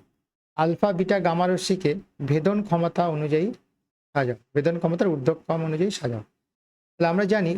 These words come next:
গামা রশ্মির ভেদন ক্ষমতা সব থেকে বেশি, তারপরে বিটা রশ্মি, তারপরে আলফা রশ্মি।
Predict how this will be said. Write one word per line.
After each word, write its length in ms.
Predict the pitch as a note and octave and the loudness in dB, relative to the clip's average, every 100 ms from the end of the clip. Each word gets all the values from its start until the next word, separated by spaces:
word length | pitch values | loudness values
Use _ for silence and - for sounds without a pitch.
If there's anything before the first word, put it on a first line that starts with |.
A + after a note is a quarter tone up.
| D3+ | 0
গামা 200 | D#3 E3+ | 2 2
রশ্মির 320 | F#3 F#3 G#3 E3 | 2 0 0 0
ভেদন 180 | E3+ F3 | 0 0
ক্ষমতা 240 | F#3+ F#3+ F3+ | 0 0 0
সব 100 | D3 - | -2 0
থেকে 160 | E3 F3+ | 0 0
বেশি, 200 | E3+ - G3+ - _ _ - | 0 -2 -6 -8 _ _ -4
তারপরে 320 | C3+ C#3 E3+ E3 | -2 0 0 2
বিটা 220 | D#3 - E3 | 0 2 0
রশ্মি, 300 | F3 - A3+ - | 0 0 -4 0
তারপরে 360 | C#3 C#3+ D#3+ G3 F4 _ _ _ _ _ _ - | 0 2 0 0 -2 _ _ _ _ _ _ -2
আলফা 240 | F3+ F#3 D#3+ | 0 2 0
রশ্মি। 300 | B2+ - | 0 -2